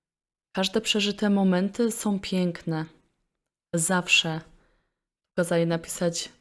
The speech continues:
e, z dużych liter i z wykrzyknikiem, bo my z naszej ludzkiej perspektywy często krytykujemy, e, niektóre momenty w życiu, czujemy się zranieni, ból,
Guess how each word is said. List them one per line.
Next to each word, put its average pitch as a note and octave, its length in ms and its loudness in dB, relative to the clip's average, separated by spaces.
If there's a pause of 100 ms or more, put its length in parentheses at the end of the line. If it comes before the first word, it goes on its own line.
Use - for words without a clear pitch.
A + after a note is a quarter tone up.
(180)
e, - 140 -10 (120)
z - 240 -6 (880)
dużych F#3 340 0
liter G#3+ 480 0
i F#3+ 60 -2
z F3+ 100 -4
wykrzyknikiem, F3+ 880 -6 (680)
bo F#3+ 400 2
my G#3 360 6
z - 80 -2
naszej F#3+ 300 2
ludzkiej G#3 420 0
perspektywy G3 840 -2
często F#3+ 460 -2
krytykujemy, F#3 1120 -2
e, E3+ 360 -2 (300)
niektóre F#3 420 0
momenty F#3 480 2
w F3+ 60 -6
życiu, F3+ 440 -4
czujemy E3+ 380 0
się E3+ 200 0
zranieni, F3 600 2
ból, E3+ 440 2